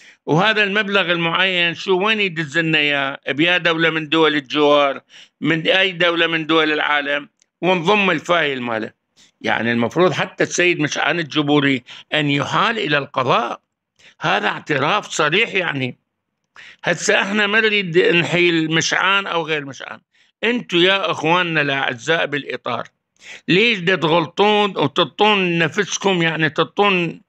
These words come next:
كمشة على نفسكم؟ يعني، يعني هاي اغلاطكم تخلي الناس تحكي عليكم. اول ما يحجون عليكم هم المؤيدين والمناصرين الكم. أنا أول واحد أحكي عليكم،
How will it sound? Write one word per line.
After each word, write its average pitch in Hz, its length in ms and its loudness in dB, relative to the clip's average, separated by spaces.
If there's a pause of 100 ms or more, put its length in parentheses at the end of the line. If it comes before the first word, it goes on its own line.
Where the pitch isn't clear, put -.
(280)
كمشة 208 420 0
على 185 300 0
نفسكم؟ 180 580 -2
يعني، 120 320 -6 (680)
يعني 160 260 -2
هاي 220 320 0
اغلاطكم 196 640 0
تخلي 208 380 0
الناس 180 400 0
تحكي 165 360 -4
عليكم. 151 600 -2 (760)
اول 240 380 4
ما 220 100 0
يحجون 214 420 0
عليكم 208 440 0
هم 190 440 2 (220)
المؤيدين 170 1160 0
والمناصرين 160 1080 0
الكم. 196 540 0 (760)
أنا 254 300 2
أول 214 340 2
واحد 175 300 0
أحكي 143 280 -6
عليكم، 131 440 -4